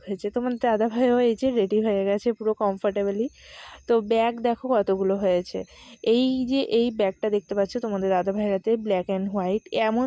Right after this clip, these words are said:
দুটো ব্যাগ আছে, তারপরে দুটো ট্রলি আছে, পুরো বাইরেটা আমাদের ব্যাগে ভরে গেছে। তোমাদেরকে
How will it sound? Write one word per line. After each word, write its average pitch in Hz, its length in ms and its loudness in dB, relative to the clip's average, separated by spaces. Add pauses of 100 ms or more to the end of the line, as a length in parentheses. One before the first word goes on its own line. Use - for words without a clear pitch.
দুটো 226 280 0
ব্যাগ 214 260 2
আছে, 214 340 0 (440)
তারপরে 208 320 2
দুটো 214 280 0
ট্রলি 240 480 2
আছে, 226 280 0 (280)
পুরো 269 280 0
বাইরেটা 208 520 2
আমাদের 220 280 0
ব্যাগে 196 320 0
ভরে 190 300 0
গেছে। 175 360 -2
তোমাদেরকে 277 600 0